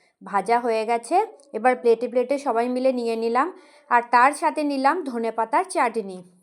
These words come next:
এই ধনেপাতার চাটনিটার মধ্যে খানিকটা পুদিনা পাতাও মেশানো ছিল। এই সব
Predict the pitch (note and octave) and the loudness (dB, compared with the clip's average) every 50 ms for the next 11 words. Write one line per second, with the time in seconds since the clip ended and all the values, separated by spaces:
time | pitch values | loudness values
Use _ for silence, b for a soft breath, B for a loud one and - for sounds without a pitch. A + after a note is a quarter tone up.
0 | _ _ _ _ _ _ _ _ _ _ _ _ _ _ _ _ _ _ _ _ | _ _ _ _ _ _ _ _ _ _ _ _ _ _ _ _ _ _ _ _
1 | _ _ _ _ _ _ - A#3 C4+ E4 D4+ D#4 D4+ D4+ D4+ D4 D#4+ D#4+ D#4+ E4+ | _ _ _ _ _ _ -2 0 0 0 0 -2 -2 -2 -2 -2 -2 0 2 0
2 | E4 E4 E4 D4+ C4+ C4 C4 C4+ C4+ D4 D4+ D#4 D#4+ E4 D#4 C4 C4+ C#4 C#4 C#4 | 0 0 0 0 0 0 0 -4 -4 -4 -4 -2 -4 -4 -4 -4 -4 -4 -4 -6
3 | - B3+ C4+ C#4 C4+ E4 D4+ - C4+ B3+ A3 B3+ B3+ C4 B3+ C4+ C4+ C4+ E4 F4 | -6 -6 -6 -6 -6 -8 -8 -6 -8 -6 -6 -4 -4 -2 0 0 0 0 0 -2
4 | F4+ D#4 C4 C4 - C4 A#3+ A#3 G#3+ G3+ - G#3+ F3+ F3+ F3+ F#3 - _ _ _ | -2 -2 -6 -6 -8 -8 -8 -8 -10 -10 -12 -12 -10 -8 -10 -10 -12 _ _ _
5 | _ _ _ _ _ _ _ _ _ _ _ _ _ _ _ _ _ _ _ _ | _ _ _ _ _ _ _ _ _ _ _ _ _ _ _ _ _ _ _ _
6 | _ _ _ _ _ _ _ _ _ _ - B3 C4+ D#4 D#4+ D#4+ F#4+ F#4 | _ _ _ _ _ _ _ _ _ _ -2 0 0 0 2 2 0 0